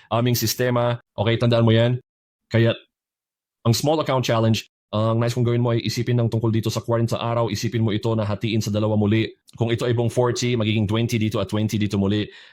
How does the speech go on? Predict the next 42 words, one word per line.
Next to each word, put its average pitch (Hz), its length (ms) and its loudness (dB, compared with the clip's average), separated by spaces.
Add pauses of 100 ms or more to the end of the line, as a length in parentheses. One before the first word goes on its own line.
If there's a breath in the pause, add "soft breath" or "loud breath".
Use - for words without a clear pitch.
Kung 127 140 0
ikaw 139 320 -2
gagawin 135 420 -2
buong 123 300 0
bagay 123 320 -2
ito 123 240 -2
sa - 80 -6
loob 117 160 -2
ng 117 160 0
twenty 120 320 -2
araw, 117 320 -2
gusto 117 240 -4
kong 113 160 0
gawin 110 400 0
unang 127 320 -2
teni 117 240 -2
araw 110 320 -2
dito, 110 320 -2
teni 113 240 0
araw 107 320 -2
dito. 107 480 -2 (160 loud breath)
Gets? 123 400 -4 (240)
Gusto 120 240 0
kong 127 160 0
hatiin 123 340 2
mo 123 80 4
ito 120 220 0
sa 117 100 -4
dalawang 107 300 2
bahagi. 113 500 2 (300)
Sa - 160 -8
ikalawang 127 400 0
kalahati, 120 580 0 (160 loud breath)
talagang 120 320 0
nais 117 240 0
kong 120 160 0
magtuon 110 380 0
ka 113 100 -2
sa 110 160 -2
small 120 380 0
account 110 260 -2
challenge. 110 460 -2